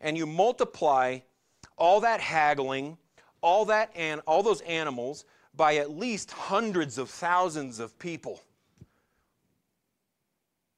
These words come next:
And what you get is a giant mess in the temple. In fact, Josephus said that this circus was commonly referred to as the Bazaars of Annas, Annas being the chief priest and the,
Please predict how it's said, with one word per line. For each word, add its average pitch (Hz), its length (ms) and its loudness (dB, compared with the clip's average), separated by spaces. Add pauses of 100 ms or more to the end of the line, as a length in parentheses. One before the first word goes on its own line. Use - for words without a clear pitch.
(760)
And 127 60 -14
what 139 180 -4
you 135 60 -8
get 143 220 2
is 120 100 -6
a 117 40 -6
giant 117 440 -4
mess 120 400 -12
in 107 100 -12
the 104 80 -14
temple. 110 380 -12 (1400)
In 139 80 -8
fact, 175 260 2
Josephus 165 480 -4
said 147 260 0 (240)
that 143 140 -4
this 170 140 -4
circus - 540 -4 (360)
was 143 160 -6
commonly 185 500 -2
referred 165 480 -2
to 143 180 -4
as 131 180 -2
the 123 120 -6
Bazaars 139 720 0
of 123 200 -6
Annas, 123 560 -10 (1040)
Annas 123 260 -8
being 123 280 -4
the 107 100 -8
chief - 320 -10
priest 120 520 -12
and 107 260 -14
the, 95 180 -18